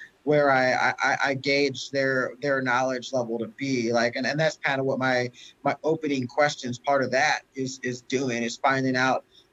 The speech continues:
okay, is, has this person just scrolled through something on the internet and thought, "Hey, I could save some money with solar"? Or is this somebody that they've, they've done that, but then they, they spent the past two months researching,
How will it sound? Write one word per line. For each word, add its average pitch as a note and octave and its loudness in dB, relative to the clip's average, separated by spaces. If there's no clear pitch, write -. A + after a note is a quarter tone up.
okay, D3+ 2
is, C3 0
has D3+ 0
this E3 2
person D#3 -2
just C#3 -2
scrolled D#3 0
through D#3 -4
something C#3 -4
on B2+ 0
the B2 -8
internet G3+ 2
and D3 -18
thought, C#3+ 2
"Hey, D#3 2
I C#3+ 2
could C#3 -18
save C#3 -2
some B2+ -6
money C#3+ -2
with D3 0
solar"? C#3+ 0
Or C#3+ 2
is A2+ -4
this D#3+ 0
somebody C#3+ 0
that B2+ 0
they've, C3+ -2
they've C3+ -2
done - 0
that, F#3+ 2
but D3+ -2
then D#3 2
they, C#3 2
they D3 0
spent D3 -6
the C#3 -6
past C#3 0
two D#3+ -2
months B2+ -4
researching, D#3+ 0